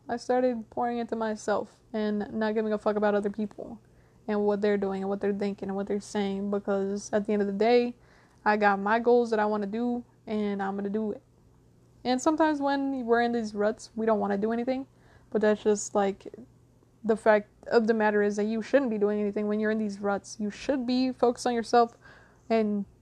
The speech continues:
like, nurturing yourself, essentially, because you're your, like, you're your greatest advocate, right? So you have to be that person. Like, you have to fight for yourself, even if people call you whatever the fuck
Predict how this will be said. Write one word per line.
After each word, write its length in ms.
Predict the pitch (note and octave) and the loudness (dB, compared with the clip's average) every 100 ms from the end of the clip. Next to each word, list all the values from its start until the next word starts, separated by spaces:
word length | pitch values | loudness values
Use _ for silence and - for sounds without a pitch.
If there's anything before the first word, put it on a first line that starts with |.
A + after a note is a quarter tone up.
| _ G#3 G3+ G#3 - | _ -8 -6 -8 -8
like, 220 | G#3+ G3 | -6 -4
nurturing 500 | G#3 A3+ - A#3+ G#3+ | -2 -2 -2 -2 0
yourself, 500 | G#3 G#3 - G3+ G3+ | 0 0 0 -2 0
essentially, 520 | G#3+ - A#3+ - A3+ | -2 -2 -2 0 0
because 500 | A3 A3 G#3+ G#3 G#3 | 0 0 0 0 0
you're 180 | G#3 A3+ | -2 2
your, 360 | B3 B3 A#3 G#3+ | 4 4 4 2
like, 340 | G#3+ G3+ - _ _ _ _ _ _ _ | 0 0 -4 _ _ _ _ _ _ _
you're 140 | - D#4 | 2 4
your 120 | D4 | 4
greatest 400 | A3 A3+ B3+ B3 | 4 4 4 2
advocate, 520 | - G#3+ G#3 G3+ - - _ _ _ _ _ _ _ _ _ _ - | 0 0 -2 -8 -10 -12 _ _ _ _ _ _ _ _ _ _ -6
right? 260 | G#3 G#3 A3 _ _ _ _ | -2 -2 -2 _ _ _ _
So 160 | - - | -6 0
you 100 | A#3 | 2
have 220 | A#3+ B3 | 2 2
to 80 | A3+ | 2
be 260 | G3 A#3+ B3 | 4 4 4
that 240 | G#3+ G3 | 4 2
person. 720 | - A3+ G#3+ - G#3 G#3 G3+ | 0 0 0 -12 -12 -10 -4
Like, 240 | G#3+ G3 | -4 -2
you 60 | G#3+ | 0
have 160 | A3 A3 | 0 0
to 60 | G#3+ | 0
fight 220 | A3 A3 | 0 0
for 60 | |
yourself, 600 | G#3+ G3+ G3+ G#3+ G3+ - _ _ _ - | 0 -2 0 0 0 -4 _ _ _ -8
even 280 | A#3+ A3 A3 | -4 0 0
if 340 | G#3+ - - _ _ _ _ | 0 -2 -20 _ _ _ _
people 240 | - A#3 A#3 | -2 4 4
call 240 | A3 A3 | 6 4
you 180 | A3+ A3+ | 4 0
whatever 260 | A3 A3 | 2 2
the 40 | G#3 | 0
fuck 240 | - - | 0 -4